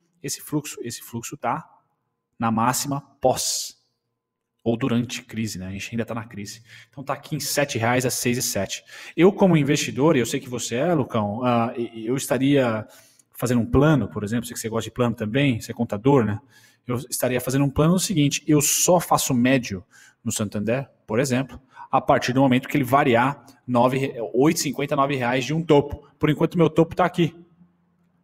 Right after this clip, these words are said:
tá? Por enquanto, meu topo tá aqui. Vamos supor que o preço arrebente pra cima. Tá? Não tem problema, ele pode subir de onze a doze reais, como a gente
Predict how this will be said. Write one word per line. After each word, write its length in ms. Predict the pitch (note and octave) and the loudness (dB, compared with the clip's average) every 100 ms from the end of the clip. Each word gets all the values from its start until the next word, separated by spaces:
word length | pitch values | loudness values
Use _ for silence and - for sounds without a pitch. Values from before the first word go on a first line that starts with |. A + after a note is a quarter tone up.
| _ _ _ _ | _ _ _ _
tá? 380 | B2 C3+ - _ _ _ _ _ | -4 -4 -6 _ _ _ _ _
Por 120 | B2+ | -6
enquanto, 240 | C3 D3+ | -2 -2
meu 100 | E3+ | -2
topo 180 | D#3+ D#3+ | 0 0
tá 80 | - | 0
aqui. 260 | E3 B2 A2+ - - | -2 -4 -8 -8 0
Vamos 220 | E3+ G3+ | 0 0
supor 500 | F3+ D#3+ G3 D#3+ - - _ | -2 4 6 4 2 -14 _
que 120 | - | -4
o 40 | D#3+ | -2
preço 500 | D3+ E3 - A3 A3+ _ _ _ _ _ _ | 0 0 0 -6 -8 _ _ _ _ _ _
arrebente 640 | B2 D#3+ F3+ B2+ E3 F3 - | -10 -8 -8 -4 -2 -2 -6
pra 140 | C#3+ | -8
cima. 380 | - G3 A2+ F2+ _ _ _ _ _ _ _ _ _ _ _ _ _ | -4 -4 -6 -10 _ _ _ _ _ _ _ _ _ _ _ _ _
Tá? 140 | - B2+ | -8 -6
Não 200 | E3 D#3+ | -2 -2
tem 180 | - F3 | 0 -2
problema, 380 | F3 G3+ G3 B2+ | 2 4 4 2
ele 100 | A2+ | -2
pode 240 | - A#2+ | -2 -2
subir 540 | - C3+ C3+ E3+ - - | -2 -4 -4 -4 -8 -12
de 160 | B2 | -4
onze 300 | B2+ D3 E3 | 0 0 0
a 20 | C3+ | -2
doze 300 | A#2+ B2 D3 | -2 -2 -2
reais, 360 | E3 D3 G3 | -2 -2 -4
como 140 | - A#2+ | -4 -2
a 60 | |
gente 340 | A2 A#2 - | -2 -4 -8